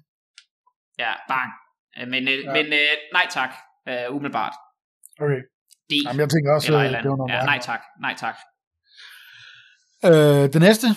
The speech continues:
Speaker 2: Serpentine Curve. Øh, tre og en blå. Det er et sorcery. Og så er vi ude i at create a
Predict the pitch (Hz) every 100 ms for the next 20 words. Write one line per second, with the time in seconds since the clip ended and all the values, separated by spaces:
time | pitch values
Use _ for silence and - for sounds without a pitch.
0 | - 254 - _ 170 - 202 220 220 -
1 | 185 180 175 - - - 147 165 151 -
2 | - - - _ - _ - _ - 151
3 | 135 131 127 123 120 120 117 117 117 -
4 | - 185 254 - - - _ 147 180 214
5 | 175 143 143 139 _ _ _ _ _ -
6 | 143 - - 165 185 220 220 208 _ -
7 | - - _ _ _ _ _ _ - 135
8 | - 208 202 196 202 190 175 170 - 170
9 | 175 220 - _ _ -